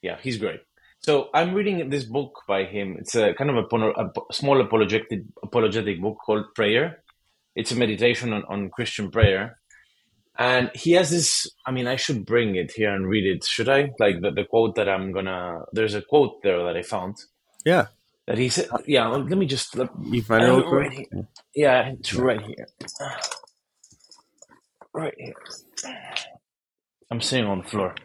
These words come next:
Speaker 1: as you might, uh, see. So, yeah, I have it right here. It's not very long.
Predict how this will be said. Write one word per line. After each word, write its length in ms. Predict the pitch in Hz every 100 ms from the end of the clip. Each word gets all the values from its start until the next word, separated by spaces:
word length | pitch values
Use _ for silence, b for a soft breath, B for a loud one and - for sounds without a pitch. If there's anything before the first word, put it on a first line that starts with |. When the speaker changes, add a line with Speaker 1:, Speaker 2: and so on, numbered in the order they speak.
| -
Speaker 1:
as 180 | - 90
you 120 | 95 85
might, 360 | 95 90 90 78 -
uh, 360 | 92 90 - - -
see. 160 | - - -
So, 600 | - - 123 117 117 113 - - - _ _ _ _ _ _
yeah, 300 | - 82 - - - - - -
I 80 | 131
have 200 | 143 123
it 80 | -
right 240 | 110 107
here. 100 | 107
It's 160 | 113 202
not 120 | 175
very 180 | 135 117
long. 360 | 104 104 95